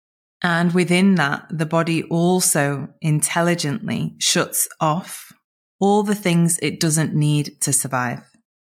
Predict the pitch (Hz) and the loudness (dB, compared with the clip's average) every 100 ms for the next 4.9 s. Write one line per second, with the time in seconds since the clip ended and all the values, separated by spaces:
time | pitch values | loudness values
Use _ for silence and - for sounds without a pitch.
0 | _ - - - 175 175 175 185 175 175 | _ -6 -2 2 2 2 0 0 0 -2
1 | - 135 196 202 - _ _ - 156 147 | -4 -2 -2 -4 -10 _ _ -4 -2 0
2 | 151 151 156 156 139 139 135 - - 139 | 0 2 0 0 -2 0 -4 -4 -4 -2
3 | 131 - 135 - - - 196 214 220 208 | -4 -4 -6 -6 -8 -10 -10 -6 -4 0
4 | 170 165 175 165 160 165 165 160 165 | 0 2 0 2 2 2 4 2 -2